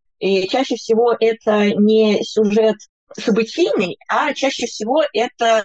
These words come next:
ну, так называемый лирический сюжет, то есть это некий набор лейтмотивов, которым объединяется поэтическая книга, или это, ну, некий набор прецедентных текстов,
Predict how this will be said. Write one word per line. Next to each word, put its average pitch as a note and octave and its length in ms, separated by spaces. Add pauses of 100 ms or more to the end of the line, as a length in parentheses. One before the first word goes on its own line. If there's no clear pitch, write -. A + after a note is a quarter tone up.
ну, B3+ 120
так C4 160
называемый A3 500
лирический A3 540
сюжет, F3 340
то - 60
есть - 120
это E3+ 220
некий G3 260
набор F3+ 300
лейтмотивов, G3 640 (240)
которым A#3 540
объединяется A3 760
поэтическая F#3+ 560
книга, A#3+ 560 (280)
или D4 260
это, A3+ 460 (260)
ну, A#3 180
некий A3+ 320
набор G#3+ 280
прецедентных G#3 720
текстов, C4+ 420